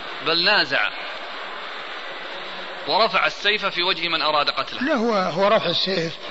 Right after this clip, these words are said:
Speaker 2: في من يريد قتله، يعني بالدفع بالتي هي أحسن وبالتي هي أهون، هذا أمر مطلوب.
Speaker 1: لا، مع الحديث الثاني: "إذا تلاقى المسلمين بسيفيهما فالقاتل والمقتول في النار".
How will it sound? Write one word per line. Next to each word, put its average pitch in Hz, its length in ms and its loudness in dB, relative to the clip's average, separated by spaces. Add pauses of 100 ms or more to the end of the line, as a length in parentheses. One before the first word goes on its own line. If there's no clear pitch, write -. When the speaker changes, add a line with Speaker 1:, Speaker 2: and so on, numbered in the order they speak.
(320)
Speaker 2:
في 170 100 -4
من 175 120 0
يريد 180 260 2
قتله، 170 280 0
يعني 156 280 0
بالدفع 151 440 2
بالتي 160 480 -2
هي - 20 -2
أحسن 160 340 0 (600)
وبالتي 165 320 -2
هي 160 60 2
أهون، 220 120 2
هذا 269 200 2
أمر 294 120 2
مطلوب. 254 380 2 (720)
Speaker 1:
لا، 180 60 0
مع 160 140 2
الحديث 196 340 2
الثاني: 180 440 2 (240)
"إذا 160 160 2
تلاقى 160 360 4
المسلمين 156 540 -2
بسيفيهما 147 580 0
فالقاتل 147 420 0
والمقتول 139 380 -4
في 135 60 -8
النار". 143 260 -2